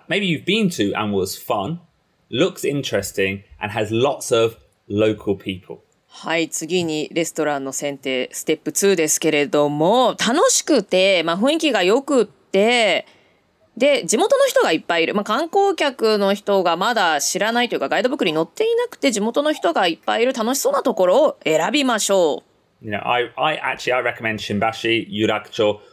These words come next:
Speaker 1: or just somewhere close to the hotel that they can easily get to. Not necessarily Ginza or Shinjuku, though.
Speaker 2: うん、うん、うん。ビージェーのおすすめとしては、新橋、有楽町。まあ、あの辺もなんかちょっともう多そうだけどもね。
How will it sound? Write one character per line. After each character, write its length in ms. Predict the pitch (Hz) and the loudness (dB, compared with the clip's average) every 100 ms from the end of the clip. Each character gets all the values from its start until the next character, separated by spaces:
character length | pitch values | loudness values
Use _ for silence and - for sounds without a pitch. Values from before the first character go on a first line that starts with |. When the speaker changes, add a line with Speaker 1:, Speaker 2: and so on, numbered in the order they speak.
| - | -8
Speaker 1:
or 120 | 190 | -2
just 180 | 190 180 | 0 0
somewhere 280 | 180 160 139 | 0 0 -2
close 380 | - 151 147 147 | -4 -2 -2 -2
to 140 | - | -4
the 100 | 117 | -2
hotel 560 | 113 117 113 113 120 110 | 0 2 0 0 -2 0
that 80 | 104 | 0
they 140 | 101 | -4
can 220 | - 107 - | -6 -12 -12
easily 480 | - 123 127 110 107 | -12 -10 -10 -8 -6
get 260 | 127 120 | -4 -6
to. 220 | - 95 - _ _ _ _ - | -4 -6 -6 _ _ _ _ -8
Not 220 | 202 165 | -4 -2
necessarily 580 | 180 196 175 160 143 107 | -2 -2 0 0 -2 -4
Ginza 380 | 127 131 117 117 | -4 -4 -2 -2
or 80 | 104 | -2
Shinjuku, 540 | - 110 101 92 - | -4 -6 -6 -8 -8
though. 200 | 78 69 - _ _ _ _ _ _ - | -8 -8 -12 _ _ _ _ _ _ -14
Speaker 2:
う 60 | |
ん、 40 | 165 | -10
う 20 | 180 | -10
ん、 560 | 156 156 143 143 135 131 | -10 -12 -14 -14 -14 -14
う 20 | |
ん。 40 | |
ビ 120 | 139 156 | -8 -6
ー 40 | |
ジ 80 | 151 | -4
ェ 40 | |
ー 20 | |
の 80 | 147 | -6
お 40 | 143 | -6
す 100 | - | -10
す 100 | 139 | -10
め 120 | 139 | -8
と 100 | 143 | -8
し 60 | |
て 80 | - | -4
は、 80 | 131 | -2
新 240 | - 170 151 | 0 -2 -2
橋、 80 | 127 - | -4 -6
有 260 | 117 - 151 | -8 -4 -2
楽 200 | 143 - | -2 -4
町。 280 | - - - - - - | -10 -12 -16 -20 -18 -12
ま 120 | 196 | -6
あ、 20 | 175 | 0
あ 40 | |
の 60 | 294 | 2
辺 200 | 659 622 | 4 4
も 60 | 605 | 4
な 140 | 679 | 2
ん 20 | |
か 80 | - | 2
ち 80 | - | 0
ょ 40 | |
っ 20 | 247 | 2
と 100 | 190 | 2
も 200 | - 165 | 4 4
う 40 | 247 | 4
多 60 | |
そ 100 | 494 640 | 4 4
う 20 | |
だ 100 | 339 | 4
け 120 | 175 | 2
ど 100 | 165 | 0
も 140 | 147 143 | 2 2
ね。 300 | 151 190 | 2 0